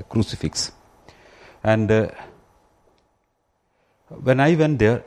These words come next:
uh, on, on last, uh, March tenth, uh, there was a prayer going on, and the collected water was given to people to drink.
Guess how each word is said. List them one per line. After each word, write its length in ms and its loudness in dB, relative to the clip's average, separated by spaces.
uh, 220 -2
on, 220 -2
on 200 -2
last, 440 0
uh, 400 0
March 540 0
tenth, 360 2
uh, 280 2
there 120 2
was 120 0
a 60 -2
prayer 320 2
going 260 2
on, 280 -2
and 160 0
the 60 -2
collected 480 0
water 280 2
was 200 2
given 300 2
to 80 -2
people 340 -4
to 100 -6
drink. 400 -10